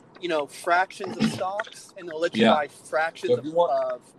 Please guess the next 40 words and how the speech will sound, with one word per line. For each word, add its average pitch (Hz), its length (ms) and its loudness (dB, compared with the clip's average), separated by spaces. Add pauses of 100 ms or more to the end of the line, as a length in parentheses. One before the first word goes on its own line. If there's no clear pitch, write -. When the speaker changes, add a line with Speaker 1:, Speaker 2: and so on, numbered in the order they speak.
(520)
Speaker 2:
so 262 120 2
if - 100 -6
Speaker 1:
cryptocurrency. - 0 -
Speaker 2:
anybody 175 380 -6
listening 127 420 -10
Speaker 1:
So, 147 460 -2
Speaker 2:
wants 110 280 -10
to 113 80 -12
Speaker 1:
shout 139 300 0
out 185 240 0
Cash - 280 -2
Speaker 2:
invest 156 140 -8
in 139 60 -6
Speaker 1:
App. - 20 -4
Speaker 2:
any 101 160 -4
type 98 180 -6
of 85 80 -14
stocks 104 600 -8 (120)
or 92 420 -6 (180)
cryptocurrency, 117 840 -6 (540)
definitely 139 400 2
look 113 100 -4
into 101 440 -6 (300)
Cash 127 300 -2
App, 139 240 -6 (100)
which 101 200 -10
they're 107 120 -6
making 104 280 -8
it - 60 -16
super, 98 220 -20 (120)
super - 260 -20
easy. 98 400 -12 (460)
Robinhood, 127 640 0 (140)
which 92 140 -20
they're 104 120 -6
making 101 240 -12
it 95 100 -14
super, 98 220 -16
super - 260 -18
easy. 95 380 -14